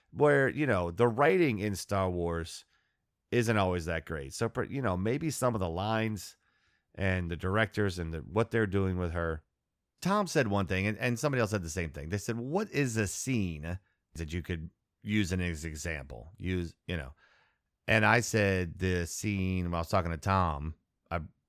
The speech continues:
was telling him the one where she is talking, she's in a, she's in the lair, the Sith lair, the tower, and she's in the room. I said Sith. I meant Inquisitor.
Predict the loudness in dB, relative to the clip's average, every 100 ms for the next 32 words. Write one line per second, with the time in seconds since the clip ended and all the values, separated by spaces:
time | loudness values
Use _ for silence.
0 | -6 -4 0 0 2 -2 -4 -12 -6 -2
1 | -2 2 2 2 2 0 -2 -6 -4 -4
2 | -2 0 0 0 -2 -2 -4 -4 -2 0
3 | 0 -2 _ _ _ _ _ _ _ -10
4 | -4 2 4 6 6 4 2 -2 -12 _
5 | -6 -2 0 0 0 0 0 -2 -6 _
6 | _ _ _ -8 0 2 4 2 -4 -8
7 | _ _ _ 2 2 2 0 2 2 2
8 | 2 2 2 2 4 4 2 0 _ _
9 | _ _ _ _ -10 -8 -8 -10 -10 -12
10 | -6 -2 -2 -4 -4 -4 -6